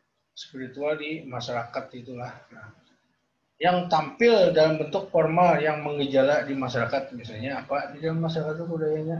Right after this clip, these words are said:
misalnya kebudayaan maulid, bayun maulid, misalnya di rantau itulah, nah, ada. Nah, itu bagian dari sebuah kebudayaan yang sudah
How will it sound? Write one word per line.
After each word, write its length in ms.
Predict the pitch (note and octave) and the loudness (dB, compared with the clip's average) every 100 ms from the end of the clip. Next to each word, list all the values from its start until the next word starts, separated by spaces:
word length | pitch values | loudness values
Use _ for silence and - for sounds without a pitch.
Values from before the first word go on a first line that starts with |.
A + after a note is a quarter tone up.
| C3+ | -8
misalnya 280 | C#3 C#3+ E3 | -8 -4 -4
kebudayaan 640 | D#3+ C3 B2 B2+ C#3+ E3+ F3+ - _ - - - _ _ _ _ _ _ _ | -4 -6 -4 -2 0 0 -2 -8 _ -16 -16 -16 _ _ _ _ _ _ _
maulid, 460 | C#3+ C#3+ E3 F3 - _ _ _ _ _ | -6 -2 -2 -4 -10 _ _ _ _ _
bayun 340 | - C#3+ D3+ D#3 | -4 -2 -2 -4
maulid, 320 | C#3+ D#3+ E3 C3 | -4 -4 -6 -12
misalnya 320 | A#2 A#2+ C3 B2+ | -14 -12 -12 -12
di 180 | B2+ | -12
rantau 640 | A#2+ A#2 A2+ B2 B2 A#2+ A2+ | -10 -12 -12 -10 -8 -8 -8
itulah, 300 | A2+ A#2 A#2 A#2+ | -12 -14 -14 -18
nah, 160 | A#2 - | -20 -16
ada. 120 | B2+ - - | -14 -14 -16
Nah, 120 | F3+ E3 | -18 -14
itu 160 | A3+ A3+ _ _ _ _ _ - | -14 -16 _ _ _ _ _ -16
bagian 320 | C3+ D#3+ D#3 | -12 -10 -10
dari 80 | D#3 | -10
sebuah 400 | D#3 C#3 D3 D3+ C3 | -10 -10 -10 -12 -12
kebudayaan 560 | B2+ C3 C#3+ C3+ A#2 _ _ _ _ _ _ _ _ _ _ | -10 -6 -6 -8 -12 _ _ _ _ _ _ _ _ _ _
yang 240 | D3 E3+ | -6 -6
sudah 560 | F3 C#3+ F3 G3+ F3+ | -6 -4 -2 -2 -6